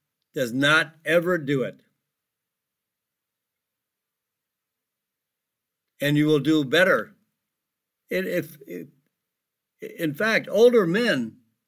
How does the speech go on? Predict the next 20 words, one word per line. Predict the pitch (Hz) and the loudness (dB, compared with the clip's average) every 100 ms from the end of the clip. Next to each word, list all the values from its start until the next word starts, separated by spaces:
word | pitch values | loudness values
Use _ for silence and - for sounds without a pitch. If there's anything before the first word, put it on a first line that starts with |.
| _ _ _ _ _ _ _ _ | _ _ _ _ _ _ _ _
taking | - 196 202 | -2 0 2
a | 180 143 | 2 0
daily | 120 160 202 220 214 | 2 2 4 4 2
multivitamin | 175 170 180 190 185 151 156 165 165 160 151 _ | 0 0 0 -2 -2 2 2 2 -2 -4 -10 _
and | 139 139 | -2 0
mineral | 151 170 156 | 2 0 -2
supplement | 135 151 127 120 120 113 _ _ _ _ _ | -2 -6 -6 -8 -8 -12 _ _ _ _ _
reduce | 156 151 123 226 247 - - - | -4 -2 4 4 4 2 -8 -4
their | 190 185 | -2 0
risk | 170 165 147 | 0 -2 -4
of | 160 143 | -8 -6
cancer | - 196 170 135 120 110 _ _ _ - | -2 -2 -2 -6 -10 -12 _ _ _ -2
by | |
almost | 156 151 147 147 | 0 0 -2 -2
ten | 180 185 147 | 0 0 -4
percent. | 147 - 156 - - _ _ _ _ _ _ _ _ _ _ _ _ _ _ _ _ _ _ _ _ _ _ _ | -8 -4 -4 -4 -16 _ _ _ _ _ _ _ _ _ _ _ _ _ _ _ _ _ _ _ _ _ _ _
By, | 139 147 143 139 | 0 2 2 -2
by, | 120 135 139 | -4 -4 -4
in, | 127 110 _ | -8 -16 _
in, | 147 143 143 139 - | -6 -6 -6 -10 -10